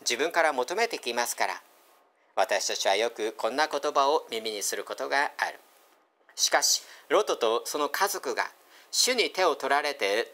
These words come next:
連れ出されることなしに、御言葉に従えなかったように、私たちも助け主なる主の強制なくして、決して十字架を追うことは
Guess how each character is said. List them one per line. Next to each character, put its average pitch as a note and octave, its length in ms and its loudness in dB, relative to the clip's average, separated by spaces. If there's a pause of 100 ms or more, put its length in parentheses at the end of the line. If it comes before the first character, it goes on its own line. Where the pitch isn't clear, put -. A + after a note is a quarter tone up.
連 C#3+ 140 2
れ - 0 -
出 D3 140 2
さ D#3+ 120 0
れ D#3+ 120 2
る C#3 80 0
こ B2 120 -4
と A2+ 140 -2
な B2+ 160 2
し - 200 2
に、 F2+ 140 -10 (380)
御 A#2 80 2
言 A#2+ 260 0
葉 A#2+ 140 4
に A#2 260 -2
従 C3+ 300 0 (320)
え C3 80 -2
な D#3 120 0
か B2 120 -4
っ - 40 -6 (100)
た A2 100 2
よ G#2+ 220 0
う F#2+ 60 -4
に、 F2 140 -10 (440)
私 A2+ 320 2
た A2+ 80 0
ち A#2 100 -6
も A2 300 0
助 C#3+ 380 -2
け - 20 -2
主 D3 260 -2
な C3+ 160 0
る D3 240 -6
主 - 200 -2
の C3+ 140 -2
強 D#3 320 2
制 F#3+ 300 4
な E3 140 0
く - 100 -6
し - 160 0
て、 - 140 -8 (300)
決 - 140 0
し - 220 6
て F#3+ 260 -2 (100)
十 B2+ 220 0
字 - 140 -4
架 B2 160 -2
を D3 140 -4
追 A#2 120 -2
う G#2 40 0
こ A2 140 -8
と A2 120 -4
は G#2 220 2